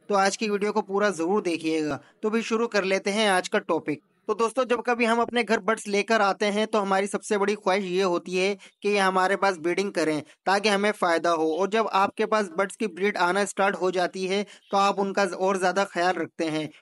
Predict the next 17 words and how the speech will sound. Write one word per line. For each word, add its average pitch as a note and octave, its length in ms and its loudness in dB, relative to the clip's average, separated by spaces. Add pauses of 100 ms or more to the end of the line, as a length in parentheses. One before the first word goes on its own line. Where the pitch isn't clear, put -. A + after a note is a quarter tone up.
उनको G#3 240 -2
अच्छी A3 260 -2
डाइट F#3+ 260 0
और G3+ 100 0
विटामिन G3 420 -2
और G3+ 140 0
कैल्शियम F3+ 400 -2
देते F3 300 -2
हैं, D#3+ 180 -4 (220)
जिससे G3+ 240 -2
आप G#3 200 2
अपने G#3+ 240 0
शौक G3+ 260 -2
को A3 100 -2
एंजॉय F3+ 380 2
करते E3 320 -2
हैं। D3+ 180 -4